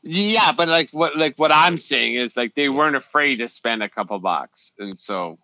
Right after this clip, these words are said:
Speaker 2: I mean, the Yankees try every and they lose every
Speaker 1: But,
Speaker 2: year.
Speaker 1: but, but,
Speaker 2: Uh,
Speaker 1: but does that, like, yeah, and, like, anyone that sends Chapman doesn't give a fuck about team chemistry,
Speaker 2: Yeah, you
Speaker 1: right?
Speaker 2: just wonder, like, if, if when, when, when, when, when all the hacks are sitting around their boardroom and throwing their,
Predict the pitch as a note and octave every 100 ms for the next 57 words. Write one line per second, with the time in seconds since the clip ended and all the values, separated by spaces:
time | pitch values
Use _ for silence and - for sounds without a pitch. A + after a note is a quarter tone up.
0 | _ A#2 A#2 A2+ A#2+ A2+ A#2+ - A2+ A2
1 | G#2+ G#2 G#2 G#2 B2+ A#2+ G2+ - G#3 F3+
2 | F#3+ F#3 F#3+ G3+ F#3 F#3+ F3 E3 F3 F#3
3 | F#3+ G3 F#3+ F#3 G3+ F#3+ F#3 F#3 F3+ F3+
4 | F#3 G3 F#3+ E3 D3+ - D3+ B2+ - -
5 | G3 E3+ F#3 G#2+ G#2+ G#2+ A2 A2 G#2+ G#2
6 | F#2+ - G2+ - G2+ F#2+ - B2 G2+ -
7 | F2+ F2 - - G#2 D#3+ E3 G2 D3 D3+
8 | F3+ F3 D#3+ C3+ B2+ _ _ _ _ C3
9 | C#3 C#3+ C#3+ - C#3+ C#3+ C#3+ C#3 B2+ A#2+
10 | B2+ B2 B2+ A#2 A#2 - B2 A#2 C3+ D3
11 | C#3 B2 B2 A#2 - B2+ A2 A2 A2 G#2
12 | E2 F#2+ A#2+ G2+ E2+ E2 E2+ D#2 A2 A2
13 | G#2+ F#2